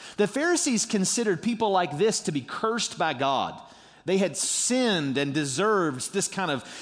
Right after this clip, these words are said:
disease as divine retribution. Why in the world would they, he be at a banquet? I think it was a trap. That's just my opinion. So Jesus is at this dinner. The man with, who's sick comes in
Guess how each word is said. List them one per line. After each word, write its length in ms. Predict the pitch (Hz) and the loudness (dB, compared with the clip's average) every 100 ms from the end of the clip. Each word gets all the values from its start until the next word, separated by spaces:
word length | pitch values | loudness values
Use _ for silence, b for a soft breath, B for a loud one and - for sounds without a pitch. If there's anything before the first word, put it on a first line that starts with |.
| B | B
disease 640 | 170 143 175 220 202 156 143 | -2 0 2 2 2 2 0
as 120 | 131 | 0
divine 560 | 160 135 160 190 220 | 0 2 2 4 2
retribution. 920 | 190 190 - 170 120 156 160 - 101 - B B | 2 0 0 -4 -2 -4 -2 -4 -6 -10 B B
Why 340 | 139 214 311 | 0 4 4
in 200 | 330 285 | 4 4
the 80 | 220 | 4
world 380 | 175 214 208 151 | 4 4 4 2
would 160 | 147 | 0
they, 160 | 160 190 | 0 0
he 160 | 170 | 0
be 180 | 175 175 | 0 0
at 60 | 139 | 0
a 40 | |
banquet? 380 | 113 156 170 113 | 0 -2 -2 -4
I 80 | 165 | -2
think 220 | 196 151 | -2 -2
it 20 | |
was 140 | 117 104 | -4 -6
a 40 | |
trap. 380 | - 90 73 - - _ | -6 -6 -8 -12 -20 _
That's 160 | 117 - | -8 -6
just 140 | 104 | -6
my 100 | 104 | -8
opinion. 300 | 90 87 64 - B B B B | -8 -10 -12 -18 B B B B
So 100 | - | -4
Jesus 540 | 156 262 330 339 311 | 0 2 2 2 0
is 160 | 294 185 | 0 -2
at 280 | - 220 294 | -2 -2 0
this 200 | 302 220 | 2 0
dinner. 440 | 170 165 147 160 180 | 2 0 2 0 0
The 140 | 165 | -2
man 340 | 165 208 277 | 0 -2 0
with, 260 | 262 226 - | 0 0 0
who's 140 | 190 | -2
sick 380 | - - 214 - | 0 0 0 -2
comes 280 | - 202 170 | -2 0 0
in 300 | 156 139 151 | 0 0 -4